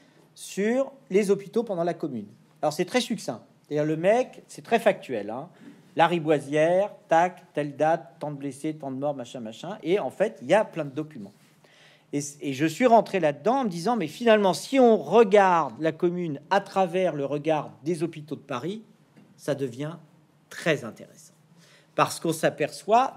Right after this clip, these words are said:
d'abord que la Commune n'est pas une anarchie, mais une construction sociétale basée sur l'égalité. C'est les premiers.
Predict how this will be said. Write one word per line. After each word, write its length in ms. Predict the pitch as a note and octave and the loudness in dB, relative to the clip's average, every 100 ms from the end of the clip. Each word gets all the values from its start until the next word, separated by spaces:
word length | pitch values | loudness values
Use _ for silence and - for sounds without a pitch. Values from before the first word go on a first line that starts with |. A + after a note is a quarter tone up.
| C3 | 4
d'abord 640 | F#3+ D#3+ G3+ F3+ D3 - - | 6 8 6 6 4 -2 -4
que 260 | E3 D3+ - | 0 0 -2
la 140 | D3 | -6
Commune 560 | D3+ D#3+ D#3 F3+ F#3 C#3 - - _ _ - | -4 -4 -4 -4 -6 -8 -14 -20 _ _ -4
n'est 180 | E3+ F#3 | 0 0
pas 560 | - C4 A#3+ G3+ - | 6 8 8 6 2
une 200 | G#3 E3+ | -6 -2
anarchie, 680 | E3 D#3 D3+ - - - D#3 - _ _ _ - | -2 -2 -6 -8 -12 -12 -16 -18 _ _ _ -12
mais 200 | C#3+ C3+ | -8 -6
une 140 | C#3+ C#3 - _ | -6 -10 -20 _
construction 840 | C#4+ C4+ - G3 - - G3+ E3 - | 0 0 -2 -6 -6 -4 -4 -4 -10
sociétale 920 | - D#3+ D#3 D#3+ D3+ D#3+ D#3+ D3 A#2 - - | -10 -8 -6 -6 -4 0 0 0 -6 -14 -10
basée 440 | C#3+ B2+ D#3 D3 | -10 -6 -6 -6
sur 580 | D3 - D3+ D3+ D3 A2+ | -8 -14 -12 -8 -8 -10
l'égalité. 720 | B2 A#2 A#2 B2+ - D#4+ D#4 _ _ _ | -12 -6 -6 -8 -8 -8 -8 _ _ _
C'est 320 | - - B3 | -14 4 6
les 120 | G3 F3+ | 8 6
premiers. 540 | - F3+ F#3 G3 D3+ | 2 -2 0 -2 -4